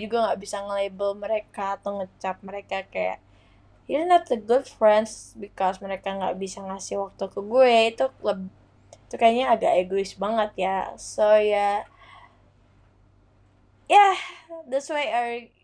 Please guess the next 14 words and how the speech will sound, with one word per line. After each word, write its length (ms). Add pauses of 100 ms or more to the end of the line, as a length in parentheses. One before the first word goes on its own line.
(120)
record 560
this 240
podcast. 960
Um, 880 (1500)
anyway, 480
how 240
are 180
you 220
guys? 580
Um, 380 (400)
semoga 1040 (1400)
baik-baik 400
aja, 640
semoga 1120